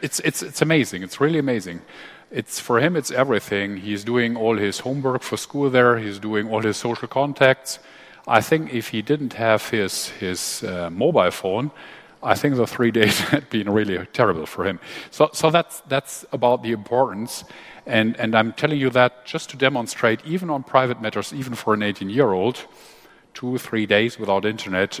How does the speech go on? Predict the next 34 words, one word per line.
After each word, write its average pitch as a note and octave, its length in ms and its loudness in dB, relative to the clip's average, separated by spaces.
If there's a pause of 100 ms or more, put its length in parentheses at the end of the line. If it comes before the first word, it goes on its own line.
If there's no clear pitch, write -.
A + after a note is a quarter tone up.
(100)
are G2+ 280 2
almost G#2+ 500 0
impossible. F#2+ 720 0 (720)
So C3 600 6
I, C3+ 320 6
my D3 200 0
role D3 280 0
is B2 100 -6
actually A#2 380 -4
to - 100 -8
work G#2 280 0
for, F#2+ 420 2
for F2+ 280 -2
large F#2+ 360 2
companies, C#3 680 0
and, G2 220 -4
and G2 220 -4
we G#2+ 100 2
are G2 100 4
serving G#2 640 0
big A#2+ 220 -4
companies A2+ 520 2
such - 220 -8
as F#2+ 120 -6
Daimler, G2 560 2
Shell, G#2 560 0 (720)
B G#2+ 140 -4
P, A2 640 0
and G2+ 180 -8
all G#2 160 -2
these, G#2 380 -2
these G2+ 260 -8
big - 300 0
ones G#2 520 0